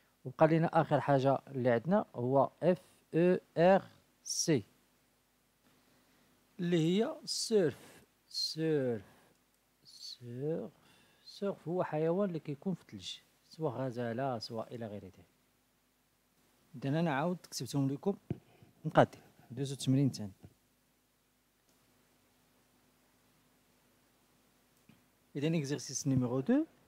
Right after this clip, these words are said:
forme ces mots avec les syllabes contenues dans le sac de printemps. عندنا واحد الصاك،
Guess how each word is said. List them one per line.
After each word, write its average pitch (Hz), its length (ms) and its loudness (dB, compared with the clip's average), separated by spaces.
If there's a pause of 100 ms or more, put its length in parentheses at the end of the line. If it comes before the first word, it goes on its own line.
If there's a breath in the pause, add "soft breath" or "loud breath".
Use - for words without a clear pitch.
(800)
forme 220 560 2 (140)
ces - 400 -2
mots 185 280 2 (140)
avec 135 380 0
les 156 120 2
syllabes 139 520 2 (440)
contenues 170 560 2 (240)
dans 175 180 4
le 107 200 0
sac 160 360 0
de 131 260 0 (340)
printemps. 147 440 -6 (160)
عندنا 123 300 -2
واحد 139 200 0
الصاك، - 400 0